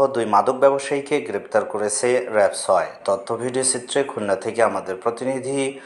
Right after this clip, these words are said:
শেখ মোহাম্মদ মিজানুর রহমান। ছয়ই জুলাই দুই হাজার চব্বিশ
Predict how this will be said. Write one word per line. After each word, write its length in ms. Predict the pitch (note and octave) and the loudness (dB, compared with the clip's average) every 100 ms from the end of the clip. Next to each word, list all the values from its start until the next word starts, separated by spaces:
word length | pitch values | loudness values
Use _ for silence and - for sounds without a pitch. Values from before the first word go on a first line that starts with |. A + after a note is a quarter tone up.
| - - | -18 -6
শেখ 220 | - D3+ - | 0 0 2
মোহাম্মদ 380 | G#2+ - F#2 F2 | -2 -2 -6 -4
মিজানুর 440 | G2+ F2+ F#2 F#2 F2 | -6 0 0 2 2
রহমান। 480 | F2+ - G2 F#2 F2 - - - - - - - | 0 0 4 4 2 -10 -20 -20 -20 -20 -20 -10
ছয়ই 320 | - C#3+ D#3+ | 4 6 6
জুলাই 340 | F3+ F3+ E3+ F3 | 4 2 4 4
দুই 160 | D3+ A#2 | 2 0
হাজার 240 | G#2+ A2 - | 2 2 2
চব্বিশ 380 | G#2+ F#2 G#2 | -2 -2 -6